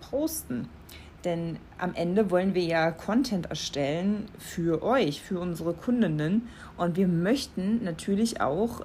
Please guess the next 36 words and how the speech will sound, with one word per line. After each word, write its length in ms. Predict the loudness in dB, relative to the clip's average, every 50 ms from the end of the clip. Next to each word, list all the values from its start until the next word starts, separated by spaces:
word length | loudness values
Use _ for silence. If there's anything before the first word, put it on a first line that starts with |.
| -6 -4
ähm, 240 | -4 -2 -4 -2
dass, 360 | 0 0 -2 -2 -4 -6 -8 -10 -14 -18 -20 -20 -20 -16 -10
dass 180 | -8 -6 -4 -2
wir 80 | -2
eine 80 | -2 -2
große 340 | -2 0 0 0 2 2 0
Sichtbarkeit 720 | 2 2 2 2 0 0 0 0 0 2 2 2 2 2
erreichen. 460 | 0 -2 -2 -2 -4 -4 -6 -6 -6
Ich 80 | -8 -6
meine, 280 | -4 -4 -2 -2 0 0
wir 80 | 2
leben 420 | 2 2 2 2 2 4 4 4 4
davon, 560 | 4 2 0 0 -2 -2 -2 0 0 -2 -2 -4 -8 -16 -18 -8 -2
dass 280 | 0 0 0 0 -4 -2
wir 260 | 2 4 4 6 6
wahrgenommen 720 | 6 6 6 6 6 4 4 4 2 0 0 0 -2 -2
werden. 320 | -2 -2 0 0 -2 -2 0
Wir 80 | 0
leben 440 | 2 2 4 4 4 6 6 6 6
davon, 480 | 6 4 2 0 0 0 0 0 2 2
dass 220 | 2 0 0 0
wir 220 | 0 0 0 0 0
gesehen 600 | -2 -4 -4 -2 0 2 2 4 4 4 4 4
werden, 280 | 4 2 2 0 0 0
damit 340 | 0 -2 -2 -4 -6 -6 -2
Kundinnen 400 | 2 4 4 6 4 4 2 -2
zu 180 | -4 -4 -2 0
uns 260 | 2 2 2 0 -2
kommen. 300 | -4 -4 -2 -2 -2 -2
Und 140 | -4 -4 -4
so 80 | -2
geht 160 | -2 -2 -2 -2
es 100 | -4 -4
ja 80 | -4
jedem 360 | -2 -2 0 2 2 2 2
Unternehmen. 500 | 0 -2 -2 -2 -2 0 -2 -2 -2 -4